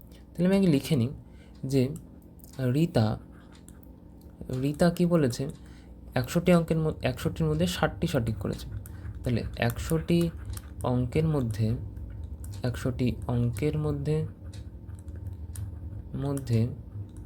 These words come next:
ষাটটি অঙ্ক রিতা কিন্তু ঠিক করেছে, রি-, আহ, ঠিক করেছে, ঠিক আছে, ঠিক করেছে।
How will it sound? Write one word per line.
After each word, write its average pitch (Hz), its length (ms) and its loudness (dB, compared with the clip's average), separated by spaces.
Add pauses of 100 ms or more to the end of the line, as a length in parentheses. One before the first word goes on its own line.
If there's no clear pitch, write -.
(420)
ষাটটি - 1300 -4 (120)
অঙ্ক 123 520 0 (1120)
রিতা 127 260 2
কিন্তু 127 400 0
ঠিক - 260 -2
করেছে, 110 340 2 (560)
রি-, 120 380 0
আহ, 117 360 2
ঠিক 165 220 0
করেছে, 110 360 -2
ঠিক 180 140 2
আছে, 175 160 -2 (840)
ঠিক 143 180 -4 (680)
করেছে। 110 420 -2